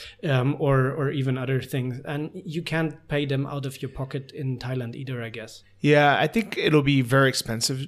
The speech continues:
Speaker 2: to, to do it in Thailand. I think it's m-, po-, it's possible. I, I haven't looked into exactly how much it'll cost, but I think it's relatively affordable still, even to pay for that out of pocket. But it's funny that you mentioned that half of the costs are in the last two years of life,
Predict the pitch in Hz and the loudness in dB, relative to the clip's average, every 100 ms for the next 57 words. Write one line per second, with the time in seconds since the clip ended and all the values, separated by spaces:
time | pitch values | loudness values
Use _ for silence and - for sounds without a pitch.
0 | - - 156 135 135 123 113 135 131 135 | -8 -8 -6 -4 0 0 0 -2 -2 -2
1 | 143 139 185 196 208 180 143 139 - - | -2 4 4 4 -4 -4 -4 -4 -4 -2
2 | 156 - 170 143 - 98 95 117 - 139 | -2 0 2 0 0 -2 2 2 2 0
3 | 135 123 131 120 117 101 104 107 - 95 | 0 -2 -4 -4 -2 -4 -4 -6 -6 -6
4 | 110 110 151 - 120 151 147 120 - 131 | -2 0 0 0 0 0 -2 0 -2 0
5 | 120 120 113 107 110 104 95 92 117 - | 0 0 0 -6 -4 -2 -2 -4 -6 -10
6 | - 117 104 90 98 - 98 - 160 113 | -8 -4 -4 -4 -6 -4 -4 -4 -2 -2
7 | 110 107 92 - _ 120 110 95 69 82 | -4 -4 -4 -6 _ -4 -2 -2 -4 -4
8 | 104 110 143 151 - - _ 156 143 - | -6 -4 -2 -2 -6 -20 _ 4 4 4
9 | 202 170 123 120 120 127 120 110 110 107 | 4 4 4 2 0 0 0 0 0 0
10 | 95 - - - 123 127 117 - 113 110 | -2 -6 -6 -2 0 -2 -6 -2 0 0
11 | - 107 104 101 95 - 117 107 95 82 | 0 -4 -2 -2 -2 -4 -4 -4 -4 -2
12 | 101 175 - | -2 -2 -6